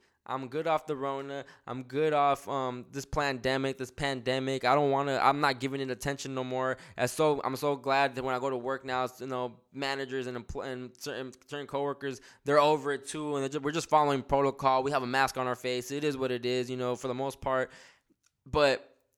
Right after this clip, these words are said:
it, people are getting over it. I'm so glad, because, you know, people were scared. People couldn't get sleep. People don't know what to think. And now people are easing up because they're thinking for themselves, and they're realizing that we are being lied to. We are, they're realizing, like, "Oh, shit."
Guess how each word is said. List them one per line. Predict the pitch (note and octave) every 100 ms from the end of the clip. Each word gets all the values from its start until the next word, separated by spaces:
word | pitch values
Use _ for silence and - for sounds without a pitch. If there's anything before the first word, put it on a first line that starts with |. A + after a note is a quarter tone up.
| _ _ D#2+
it, | C#3+ C3 -
people | D#3+ D#3
are | C#3+
getting | D#3 C#3
over | C#3 C#3 C#3+
it. | D3
I'm | C#3
so | B2+ D3+
glad, | C3+ C#3+ C#3+
because, | C#3+ C#3 C3
you |
know, | C3+ B2+
people | E3 D3+
were | B2
scared. | - - D3 C#3+ C#3+ C#3
People | D3+ C#3
couldn't | - C3+
get | A#2 G#2+
sleep. | - D3+ D#3 D3+ C#3 - -
People | - E3
don't | D3
know | C#3+
what | C#3+
to | A2+
think. | - D#3 D#3+ D#3 - -
And | B2+
now | C3+
people | C#3+ C3
are | A#2+
easing | D3+ D3 C3+ B2+ -
up | D3+ D3
because | D3 - A#2+ A2 A2+
they're | C#3 C#3+
thinking | D3 C3 C#3
for | B2+
themselves, | A#2 - E3 D#3 D3+ D3 C3
and |
they're | B2
realizing | C#3 D3 C#3 C3+
that | B2
we | B2 C#3+
are | D3+
being | D3 C#3+ C3+
lied | C3+ C3 B2+
to. | C#3+ C#3
We | C3+ C#3
are, | C#3+ D3+
they're | C#3 C#3+
realizing, | D3+ C#3+ C3+ C#3
like, | A#2+ -
"Oh, | C#3+
shit." | C3 - D#3 C3